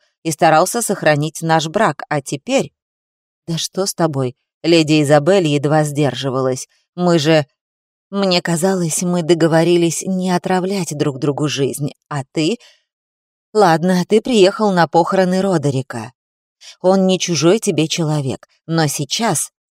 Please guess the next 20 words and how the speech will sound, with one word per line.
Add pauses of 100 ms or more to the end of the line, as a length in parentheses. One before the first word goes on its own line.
(380)
"Чего
ты
хочешь
от
меня
сейчас?" (720)
"Я
хочу,
чтобы
ты
поехала
со
мной
домой (380)
и
вернулась
к
исполнению
своих
обязанностей".